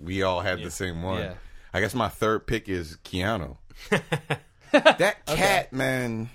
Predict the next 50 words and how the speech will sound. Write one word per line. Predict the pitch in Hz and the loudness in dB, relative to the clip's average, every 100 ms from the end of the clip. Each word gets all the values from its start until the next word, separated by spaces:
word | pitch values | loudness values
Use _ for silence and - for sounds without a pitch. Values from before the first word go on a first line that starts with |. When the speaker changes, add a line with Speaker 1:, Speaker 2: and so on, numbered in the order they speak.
| - - | -10 -2
Speaker 1:
that | 151 - | -2 -2
cat | - 139 - | -2 -2 -2
really | 110 120 117 110 101 98 90 - - - | -4 -4 -2 -2 -2 -4 -8 -16 -20 -14
Speaker 3:
Another | 123 120 | -10 -10
cat | - 135 131 | -6 -6 -6
on | 101 | -10
your | 92 | -14
list. | 87 82 - - - - | -14 -16 -18 -20 -20 -8
Speaker 1:
Yeah. | 85 104 85 - - - - | -2 -2 -4 -10 -20 -20 -12
Speaker 3:
Nice. | 202 | -2
Speaker 2:
That | 180 | 0
is | 180 147 | 0 -4
a | |
damn | 127 139 123 | -4 -4 -4
cute | 110 127 | -6 -4
Speaker 1:
The | 127 | -2
Speaker 2:
cat. | 120 | 0
Speaker 1:
scenes | 156 208 180 | -2 -4 -2
where | 170 | 0
they | 139 127 | 0 0
showed | - 117 123 135 | -2 0 0 0
him | 139 131 117 | 0 -2 -2
and | |
he | 110 | -2
was, | 104 98 | -2 -2
like, | 95 104 | -2 -2
in | 104 | -4
a | |
hat, | 92 113 123 - _ | -4 -4 -4 -8 _
and | 127 | -2
then, | 165 | 0
like, | 180 156 - | 0 -4 -2
using | 113 139 143 131 | -2 0 0 -2
him | 127 123 | -2 -4
for | 110 113 | -2 0
all | 110 | 0
the, | 107 98 | 0 -2
like, | 90 82 - - | -2 -4 -8 -12
I | 107 95 | -8 -6
don't | 87 | -6
wanna | 85 73 | -6 -6
give | 71 73 | -6 -6
away | 76 71 | -4 -6
the | 71 | -6
movie, | 78 76 | -6 -6
but, | 71 92 | -4 -2
like, | 95 87 - - | -2 -2 -6 -18
the | 71 107 | -4 -2
way | 113 135 | 0 0
that | 117 107 | 0 -4